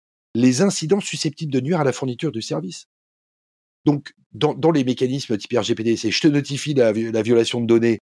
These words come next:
à la cnil, et puis en général, je dis pas grand-chose au user. Là, c'est, comme c'est quand même un peu du B two B, hein, tout ça, c'est ben, je t'oblige à notifier, toi, prestataire, tout ce qui va au destinataire de tes services, ou toi, l'opérateur du truc, à tes clients, entre guillemets. Et troisième point, alors ça, c'est, euh,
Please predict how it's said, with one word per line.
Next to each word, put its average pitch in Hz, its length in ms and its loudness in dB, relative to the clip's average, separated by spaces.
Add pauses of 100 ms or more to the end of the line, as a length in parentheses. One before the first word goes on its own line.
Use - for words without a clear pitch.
(140)
à 110 40 0
la 120 100 6
cnil, 220 360 0 (320)
et 120 80 0
puis 131 140 0
en 120 60 6
général, 127 280 2
je 120 40 -6
dis 127 100 -6
pas 117 120 2
grand-chose 117 340 2
au 123 60 4
user. 113 320 0 (120)
Là, 175 160 4
c'est, 135 280 0 (400)
comme 190 120 2
c'est - 120 -8
quand 139 120 -2
même 131 100 0
un 107 40 -4
peu 143 140 0
du 117 140 -4
B 110 140 -4
two 165 140 -2
B, 185 60 2 (180)
hein, 131 160 2
tout 135 140 -12
ça, 113 280 -6
c'est - 120 -6
ben, 101 140 0 (260)
je 139 280 4
t'oblige 220 600 2
à - 80 2
notifier, 165 440 -2
toi, 214 160 0
prestataire, 160 520 -2 (480)
tout 254 120 4
ce - 80 0
qui 180 120 -4
va 202 140 4
au 175 80 6
destinataire 147 480 0
de 139 80 0
tes 160 120 -4
services, 156 380 -2
ou 120 60 -10
toi, - 160 2
l'opérateur 127 500 2
du 113 100 -8
truc, - 260 -4
à 131 60 -2
tes 156 120 -2
clients, 151 360 0 (120)
entre 127 220 -2
guillemets. 110 260 -8 (720)
Et 135 100 2
troisième 127 420 0
point, 196 260 -4 (200)
alors 92 240 0
ça, - 120 0
c'est, 87 320 -6
euh, 80 320 -20